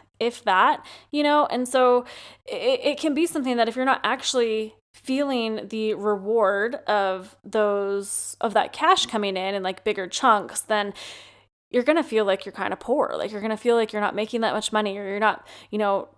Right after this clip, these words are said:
doing that well. And the reality is, and this is something that we see in the online world, and, you know, we talk about our income numbers and we talk about all of this stuff.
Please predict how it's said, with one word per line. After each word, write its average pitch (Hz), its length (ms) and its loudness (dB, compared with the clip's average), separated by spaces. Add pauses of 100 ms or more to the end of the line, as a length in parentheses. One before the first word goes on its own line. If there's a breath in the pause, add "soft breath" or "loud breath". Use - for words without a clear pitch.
doing 277 380 0
that - 200 -2
well. 127 520 2
And 240 380 2
the 254 100 4
reality 302 480 6
is, 196 200 0
and 233 80 -2
this 240 120 -4
is 220 80 -6
something 214 220 -4
that - 100 -4
we 196 60 -4
see 214 120 -8
in 208 80 -6
the 196 100 -6
online 196 320 0
world, 190 300 2 (720)
and, 226 460 2 (280 loud breath)
you 240 60 0
know, 240 80 4
we 233 120 2
talk 247 180 0
about 240 160 6
our 196 80 0
income 208 320 -4
numbers - 320 -4
and 220 80 -6
we 220 80 -4
talk 220 200 0
about 214 140 2
all 208 140 8
of 202 100 0
this 202 140 -4
stuff. - 400 0